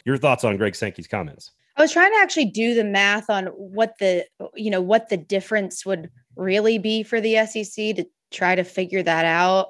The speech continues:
Speaker 2: I mean, where, what were they, what, number one, number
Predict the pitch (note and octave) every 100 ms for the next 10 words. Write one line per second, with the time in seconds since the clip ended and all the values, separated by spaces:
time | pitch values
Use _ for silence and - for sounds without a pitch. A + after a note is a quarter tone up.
0 | _ F#3+ F3+ E3 D#3+ D#3+ - _ _ -
1 | G3 F#3+ F#3 F#3 F#3 F3+ F3 F#3 F3+ -
2 | _ _ _ _ G3 G3+ G#3 F#3+ F#3+ G3
3 | F#3 F#3 F3+ F3+ F#3 F3 E3+